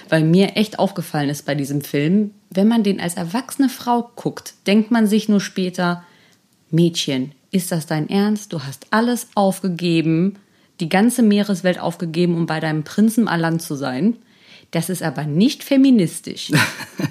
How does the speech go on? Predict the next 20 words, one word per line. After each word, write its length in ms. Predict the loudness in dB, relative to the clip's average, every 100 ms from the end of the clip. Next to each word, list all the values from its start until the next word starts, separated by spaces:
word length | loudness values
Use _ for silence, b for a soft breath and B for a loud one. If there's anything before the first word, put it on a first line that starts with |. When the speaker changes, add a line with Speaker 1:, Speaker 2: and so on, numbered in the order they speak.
| -8 B B B
Speaker 2:
Ja, 100 | -2
als 180 | 0 -2
der 120 | 0
in 80 | 2
den 240 | 4 2
Ende 240 | 2 0 0
achtzigern 480 | -4 -4 0 2 2
oder 440 | 0 0 0 -2
so 140 | -2
gemacht 400 | -2 0 0 -2
wurde, 300 | -2 0 0
da 120 | 0 0
war 120 | 2
noch 120 | 2
nicht 140 | 0
so 80 | -4
viel 160 | -4 -2
mit 140 | -2
Feminismus, 640 | 0 0 0 0 -2 -2 0
ne? 180 | -2